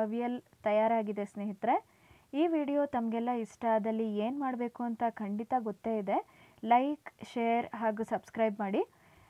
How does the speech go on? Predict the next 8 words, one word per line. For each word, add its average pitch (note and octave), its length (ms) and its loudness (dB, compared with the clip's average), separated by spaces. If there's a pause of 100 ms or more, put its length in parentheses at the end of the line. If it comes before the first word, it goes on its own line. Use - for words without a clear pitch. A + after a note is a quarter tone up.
(220)
ಟಣ್ E4+ 340 8
ಅಂತ C#4+ 200 2 (320)
ಬೆಲ್ A#3 300 2
ಐಕಾನ್ B3+ 280 0
ಕೂಡ B3 220 0
ಒತ್ತಿ A3 360 -2
ನನ್ನ A3+ 220 0
latest A#3 580 0